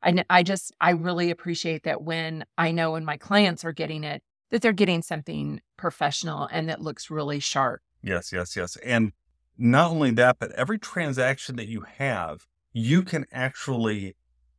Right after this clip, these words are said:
Speaker 2: link to a tax category. So they've got a bunch of pre-built categories in there, and you can add your own if you want. But it makes it real nice if throughout the year, as you're making transactions, like, once a week, you go in, you look at your transactions, and you say, "Oh, this was for dining out," or, "This was for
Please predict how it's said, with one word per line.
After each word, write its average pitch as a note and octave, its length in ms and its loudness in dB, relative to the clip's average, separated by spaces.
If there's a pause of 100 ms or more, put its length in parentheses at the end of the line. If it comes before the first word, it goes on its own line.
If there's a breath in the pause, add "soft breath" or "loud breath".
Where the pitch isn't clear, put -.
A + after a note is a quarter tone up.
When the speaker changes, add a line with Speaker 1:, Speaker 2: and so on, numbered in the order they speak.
(220)
Speaker 2:
link C#3+ 460 4
to C#3+ 160 0
a - 40 0
tax - 480 -6
category. F2 680 -6 (140)
So - 180 -4
they've C#3+ 180 2
got F3 180 4
a C#3+ 60 4
bunch C#3 240 2
of - 160 -8
pre-built D#3 400 -4
categories A#2 460 0
in A2+ 100 -2
there, A#2 140 0
and A2+ 100 0
you C3 80 0
can C3 140 -6
add A#2+ 240 -4
your G#2+ 140 0
own A#2+ 120 0
if A2+ 140 -10
you F#2+ 80 -8
want. E2+ 240 -10 (400)
But A#2+ 300 6
it - 120 -20
makes D#3 320 -2
it G3+ 60 4
real D3+ 260 4
nice B2+ 420 2
if B2 160 -6
throughout B2+ 460 2
the C3 100 -4
year, B2 300 0
as G#2 180 -4
you're A#2+ 120 -4
making A#2 340 -2
transactions, G2+ 840 -2
like, G2 160 -8
once A#2+ 260 -2
a C#3+ 60 0
week, B2 300 -4
you A#2 120 0
go A2+ 240 2
in, A2+ 180 2
you G2 100 2
look A#2+ 180 0
at D3+ 60 -4
your C3+ 100 -8
transactions, A2 720 -4
and G#2 120 -6
you G2+ 80 -8
say, G#2+ 260 -4
"Oh, C#3 220 4
this B2 220 0
was A#2 120 -8
for G#2+ 180 -4
dining F#2+ 460 -2
out," E2+ 240 -4
or, G#2 200 -2
"This A#2 260 -2
was A2 160 -4
for G2 360 -2